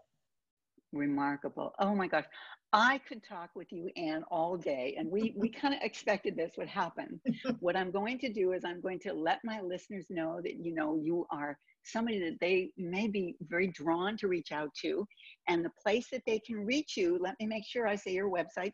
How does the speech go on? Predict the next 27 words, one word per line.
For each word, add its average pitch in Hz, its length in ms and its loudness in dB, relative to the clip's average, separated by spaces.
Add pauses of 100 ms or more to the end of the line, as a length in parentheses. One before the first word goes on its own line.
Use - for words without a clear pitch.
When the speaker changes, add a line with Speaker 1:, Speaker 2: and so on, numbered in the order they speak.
Speaker 1:
correctly, 220 360 -2
and 180 260 -4
this 240 180 2
time 175 260 -2
I'm 170 80 -6
gonna 165 160 -2 (140)
put 269 160 0
that - 140 4 (100)
E 233 160 4
in - 100 -2
there 160 260 2
under 302 160 -4
whale, 165 240 0
so - 200 2
it's 165 200 4
Speaker 2:
<laughs> 147 80 2
Speaker 1:
whale 202 520 2 (480)
wisdom 185 680 0
retreats 180 580 -2 (180)
dot 160 180 -2 (120)
com. 151 420 -4 (580)
And, 202 380 0 (400)
and 269 300 0
you 247 380 0
very 262 200 2
graciously, 180 800 -2 (360)
um, 160 300 2